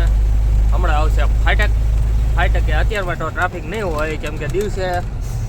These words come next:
સવાર સવારમાં વહેલું ઓછું ટ્રાફિક હોય, પણ થોડીક વાર ટાઈમ થઈ જાય ને પછી ટ્રાફિક વધે. તો અત્યારમાં કંઈક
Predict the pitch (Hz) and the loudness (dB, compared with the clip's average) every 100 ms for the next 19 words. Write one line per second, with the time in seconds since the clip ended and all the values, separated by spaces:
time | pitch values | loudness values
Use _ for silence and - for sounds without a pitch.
0 | - - - - 190 180 175 185 180 170 | -6 -6 -4 -2 -2 0 0 -2 -2 -2
1 | - 233 226 233 233 196 180 180 175 165 | 0 2 4 4 4 4 0 -2 -6 -6
2 | 160 175 196 180 180 170 185 185 180 190 | -8 -8 -6 -4 -4 -4 -6 -4 -4 -4
3 | 196 160 143 147 110 120 - - 143 - | -4 -4 -6 -6 -6 -4 -4 -2 0 2
4 | - - - - - - - - - - | 2 0 -4 -8 -8 -8 -8 -10 -8 -6
5 | - - - - - - - - - - | -6 -4 -4 -2 -2 -2 -2 -2 -2 -4
6 | - - - - - - - - - - | -2 -2 -4 -4 -6 -6 -6 -6 -6 -6
7 | - 143 147 160 151 151 143 147 | -4 -4 -4 -4 -4 -4 -4 -4